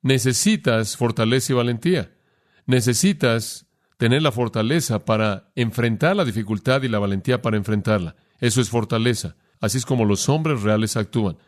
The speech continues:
Segundo de Samuel, capítulo diez. Segundo de Samuel, capítulo diez. Esto es fascinante. David y Joab, cuando Joab, versículo nueve, vio que la batalla iba contra él, enfrente y atrás,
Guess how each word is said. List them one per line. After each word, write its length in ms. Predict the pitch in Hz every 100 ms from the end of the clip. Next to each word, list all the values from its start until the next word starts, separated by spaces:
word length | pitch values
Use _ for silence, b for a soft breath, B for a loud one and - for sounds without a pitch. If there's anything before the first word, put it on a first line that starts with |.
| b
Segundo 340 | - 107 113
de 80 | 120
Samuel, 560 | 113 120 131 135 92 -
capítulo 440 | - 98 107 110 107
diez. 360 | 127 120 - - _ _ _ _
Segundo 300 | - 110 120
de 60 | 113
Samuel, 300 | 107 110 151
capítulo 460 | 120 131 120 107
diez. 400 | 101 139 160 - - _ _ -
Esto 220 | 98 -
es 80 | 95
fascinante. 720 | 107 101 107 147 127 98 101 - _
David 380 | - 87 107 113
y 60 | 107
Joab, 360 | 107 117 139 b b b b _
cuando 300 | 113 113 104
Joab, 260 | 120 151
versículo 400 | 117 101 123 110
nueve, 420 | 107 143 113 104 b b -
vio 140 | 123
que 100 | 123
la 100 | 117
batalla 540 | 104 - 139 139 113
iba 220 | 107 120 113
contra 500 | 113 101 101 110 135
él, 220 | 110 80 _ _ _ _ _ _ _ _ -
enfrente 560 | 104 98 123 135 127
y 80 | 110
atrás, 480 | 98 123 135 120